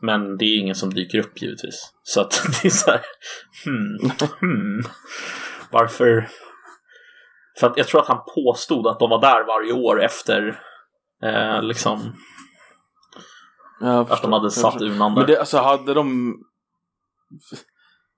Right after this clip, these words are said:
Speaker 2: det hade ju varit världens grej om de så bevisat att det här var Hitlers aska och nu ska vi, eh, begrava den liksom.
Speaker 1: Mm.
Speaker 2: Fatt-, fattar hur många som hade kommit.
Speaker 1: Ja, herregud. Det hade ju varit helt absurt.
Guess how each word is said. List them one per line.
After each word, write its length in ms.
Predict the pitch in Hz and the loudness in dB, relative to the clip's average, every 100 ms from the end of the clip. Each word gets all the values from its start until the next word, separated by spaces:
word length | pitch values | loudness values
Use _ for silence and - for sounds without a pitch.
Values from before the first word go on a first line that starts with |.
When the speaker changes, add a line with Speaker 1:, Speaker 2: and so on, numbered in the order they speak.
| _ _ 120 | _ _ -2
Speaker 2:
det 100 | 127 | 2
hade 140 | 127 | 4
ju 60 | 131 | 4
varit 340 | 120 120 120 | 2 -4 0
världens 480 | 127 127 120 120 117 | 4 6 6 2 0
grej 340 | 135 135 120 | 4 4 4
om 60 | 117 | 2
de 280 | 117 104 - - - - - | 0 -4 -10 -14 -14 -14 -14
så 100 | 123 | -6
bevisat 380 | 123 123 135 131 | -2 2 2 2
att 80 | 120 | 2
det 60 | |
här 160 | 139 139 | 4 4
var 120 | 123 | 2
Hitlers 300 | 117 - 87 | -6 -10 -6
aska 320 | 85 - - | -6 -4 -2
och 160 | 85 80 - _ - _ _ _ _ _ | 0 -2 -8 _ -20 _ _ _ _ _
nu 180 | 127 123 | 2 2
ska 200 | 117 - | 4 0
vi, 400 | 117 117 107 82 | 2 2 0 0
eh, 160 | 80 73 - _ _ _ _ _ _ _ - _ _ _ 120 | 0 -4 -8 _ _ _ _ _ _ _ -20 _ _ _ -2
begrava 400 | 120 123 135 120 | 4 6 4 2
den 140 | 92 | -4
liksom. 220 | - 135 | 0 2
Speaker 1:
Mm. 140 | 113 110 _ _ _ _ _ _ - | 2 -4 _ _ _ _ _ _ -6
Speaker 2:
Fatt-, 340 | - _ - | -6 _ -6
fattar 220 | - 143 160 | -6 0 2
hur 60 | |
många 140 | 147 120 | 2 0
som 80 | |
hade 120 | 110 113 | -4 -2
kommit. 280 | 127 135 - _ 117 | -2 -2 -8 _ 0
Speaker 1:
Ja, 180 | 107 | 0
herregud. 460 | 104 104 104 110 101 - _ _ - | 2 0 2 0 0 -10 _ _ 0
Det 60 | |
hade 120 | 101 | 2
ju 40 | 98 | 2
varit 140 | 95 | 0
helt 160 | 101 95 | 0 -2
absurt. 580 | 92 - 127 107 - | -4 0 0 0 -4